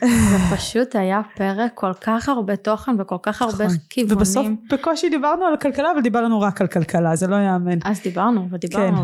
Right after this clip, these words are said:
Speaker 2: ודיברנו
Speaker 1: דיברנו.
Speaker 2: על הכל. בעיניי, הקפנו באמת, אה, כל כך הרבה קווים משותפים.
Speaker 1: נכון.
Speaker 2: ואז, אה, לאן, אה, פנייך מפה בעולם העסקים, ה-, הפוליטי?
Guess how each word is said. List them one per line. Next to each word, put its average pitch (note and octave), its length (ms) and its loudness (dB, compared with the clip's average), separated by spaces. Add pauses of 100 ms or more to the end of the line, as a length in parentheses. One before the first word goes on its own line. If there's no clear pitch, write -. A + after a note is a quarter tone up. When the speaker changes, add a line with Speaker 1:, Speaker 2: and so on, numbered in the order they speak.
Speaker 2:
ודיברנו - 40 -4
Speaker 1:
דיברנו. G#3 400 2
Speaker 2:
על A3+ 100 2
הכל. G3 580 -2
בעיניי, F3+ 520 0
הקפנו G#3 400 -2
באמת, F#3+ 380 0
אה, F#3 300 0
כל - 160 -6
כך G3+ 180 -2
הרבה G3 360 0
קווים G3 340 -2
משותפים. F#3 640 -2 (200)
Speaker 1:
נכון. F#3+ 300 0 (220)
Speaker 2:
ואז, F#3 1000 0
אה, F#3+ 200 -2
לאן, F#3 400 0
אה, B3+ 240 0
פנייך A#3+ 480 0
מפה A3+ 420 0
בעולם F#3 640 0
העסקים, G#3 720 0
ה-, F3+ 460 0 (600)
הפוליטי? A3+ 760 0